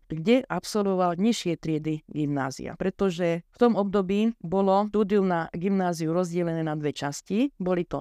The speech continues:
nižšie triedy a vyššie triedy. V minulosti sa datovalo, uvádzalo sa v literatúre, že absolvoval ich na Ružomberskom gymnáziu. Keď sa pripravovala monografia o Ružomberskom gymnáziu,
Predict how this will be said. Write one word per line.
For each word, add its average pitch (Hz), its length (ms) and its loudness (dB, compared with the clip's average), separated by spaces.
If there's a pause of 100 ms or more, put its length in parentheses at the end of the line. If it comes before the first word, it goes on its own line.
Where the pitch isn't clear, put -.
nižšie 190 400 0
triedy 175 400 -2
a - 160 -6
vyššie 147 400 -4
triedy. 170 560 0
V 170 80 -4
minulosti 254 720 2
sa 170 340 -2
datovalo, 180 840 0
uvádzalo 185 480 0
sa 147 160 -6
v 170 80 0
literatúre, 180 640 0
že 160 80 -6
absolvoval 175 720 0
ich 185 320 0
na 156 160 -2
Ružomberskom 170 640 -2
gymnáziu. 143 720 -4
Keď 180 160 0
sa 175 160 -2
pripravovala 190 720 0
monografia 160 720 0 (160)
o 160 80 -4
Ružomberskom 185 720 0
gymnáziu, 160 720 0